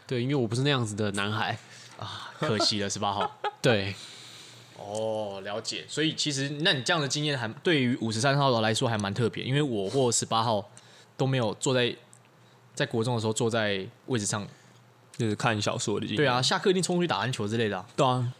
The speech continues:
Speaker 3: 就是我觉得是基本，但不知道什么那阵子就是很着了魔，连原本一些很好动的一些朋友，他们都愿意坐在位置上看，甚至是带回家看。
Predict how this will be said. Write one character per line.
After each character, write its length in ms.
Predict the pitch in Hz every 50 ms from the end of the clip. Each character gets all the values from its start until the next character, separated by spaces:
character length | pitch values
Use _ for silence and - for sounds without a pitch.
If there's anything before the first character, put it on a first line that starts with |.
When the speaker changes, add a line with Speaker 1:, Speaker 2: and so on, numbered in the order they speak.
| - - - -
Speaker 3:
就 80 | 156
是 340 | 170 208 208 196 196 196 185 -
我 140 | - 139 120
觉 100 | 123 139
得 60 | 160
是 60 | 175
基 140 | 143 - 123
本， 300 | 120 113 98 85 - 139 - - - - - - -
但 140 | - 170 175
不 80 | 175
知 60 | 165 -
道 100 | 170 170
什 100 | - 123
么 120 | 107 110
那 100 | 131 131
阵 220 | 131 135 123 113
子 180 | 104 104 98 92
就 140 | 110 110 110
是 120 | 113 110
很 280 | 104 110 113 101 98 95
着 200 | - 101 98 98
了 80 | 101
魔， 280 | 104 104 95 95 98 101
连 240 | 104 117 123 135 - -
原 240 | 147 127 135 151
本 120 | 147 135 107
一 80 | 123
些 120 | 127 - 135
很 160 | 120 117 95
好 260 | 90 - 143 117 107 110
动 200 | 127 110 101 98
的 60 | 82
一 100 | 92 110
些 120 | - 110
朋 180 | - - 98 95
友， 160 | 98 90 -
他 120 | 110 110 113
们 120 | 104 98
都 240 | 95 101 98 98 104 - - - - - - - -
愿 160 | 156 143 131
意 80 | 131
坐 160 | 120 135 120 107
在 100 | 113 104
位 160 | 104 104 95
置 80 | -
上 240 | 110 - - - 135 131
看， 200 | - - 131 143 - -
甚 140 | - 143
至 60 | 127 113
是 120 | 113 113
带 160 | 104 117 101
回 120 | 101 95 95
家 160 | - 71 -
看。 180 | - - -